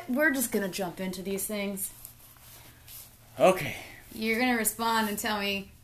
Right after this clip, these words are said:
Speaker 1: huh, what you think of these things. And I added my own flair to some of these.
Speaker 2: Uh-huh. What
Speaker 1: Uh-huh,
Speaker 2: kind of
Speaker 1: yeah.
Speaker 2: flair?
Speaker 1: Fun flair.
Speaker 2: I have to try every life hack?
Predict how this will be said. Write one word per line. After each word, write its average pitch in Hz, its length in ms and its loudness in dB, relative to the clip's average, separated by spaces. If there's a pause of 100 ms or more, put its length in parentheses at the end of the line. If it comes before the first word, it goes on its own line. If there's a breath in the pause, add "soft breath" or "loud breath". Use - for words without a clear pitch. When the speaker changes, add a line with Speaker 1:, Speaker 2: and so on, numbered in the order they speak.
(140)
Speaker 1:
huh, 208 360 8 (580)
what 254 220 2
you 311 100 4
think 311 260 0
of 320 60 2
these 202 180 2
things. 165 460 -2 (420 loud breath)
And 247 100 8
I 339 180 12
added 285 260 12
my 208 180 10
own 240 140 10
flair 220 400 4
to 208 100 -6
some 180 220 -2
of 175 80 -4
these. 170 420 -2 (680)
Speaker 2:
Uh-huh. 120 1400 4 (120)
What 196 120 0
Speaker 1:
Uh-huh, 196 220 2
Speaker 2:
kind - 120 2
of 185 60 6
Speaker 1:
yeah. 165 100 4
Speaker 2:
flair? 95 520 0 (920)
Speaker 1:
Fun 196 240 0
flair. 185 380 -8 (640)
Speaker 2:
I 98 40 -4
have 95 100 -2
to - 80 -10
try 95 260 0
every 90 160 -2
life 92 220 0
hack? - 240 0